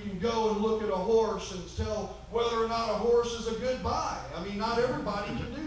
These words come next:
that, right? I mean, I can go look at a horse and I don't know whether I should buy it or not. I can't, you know,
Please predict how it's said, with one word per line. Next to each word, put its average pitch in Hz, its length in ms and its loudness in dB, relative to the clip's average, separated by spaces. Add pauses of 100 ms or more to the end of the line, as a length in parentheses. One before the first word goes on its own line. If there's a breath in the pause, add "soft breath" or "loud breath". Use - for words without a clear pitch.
that, - 140 -6 (120)
right? 196 300 -4
I 208 80 -4
mean, 202 220 -8 (400 loud breath)
I 196 180 -4
can - 80 -10
go 226 180 4
look 226 220 4
at 202 60 2
a 190 60 2
horse 233 340 2
and 208 80 -4
I 254 100 -2
don't 247 220 -2
know 214 160 2
whether 214 280 2
I 208 80 -2
should - 200 -8
buy 196 220 -2
it 233 100 -2
or 240 120 -4
not. 196 280 -4
I 214 140 -4
can't, 233 240 -10 (140)
you 196 100 -10
know, 180 180 -6